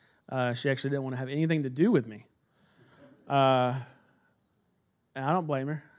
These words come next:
<laughs> I don't blame her. Um,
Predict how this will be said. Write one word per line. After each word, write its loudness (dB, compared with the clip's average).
<laughs> -
I 2
don't 8
blame 4
her. -4
Um, 4